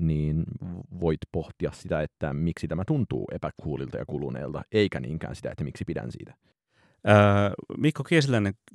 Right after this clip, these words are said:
Speaker 2: kysyy yhdestä suositusta salaliittoteoriasta, ää, että oliko Wind of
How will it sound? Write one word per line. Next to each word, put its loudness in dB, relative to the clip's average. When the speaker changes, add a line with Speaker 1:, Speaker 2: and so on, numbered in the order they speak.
Speaker 2:
kysyy 2
yhdestä 0
suositusta -4
salaliittoteoriasta, -2
ää, -6
että -10
oliko 0
Wind 8
of 2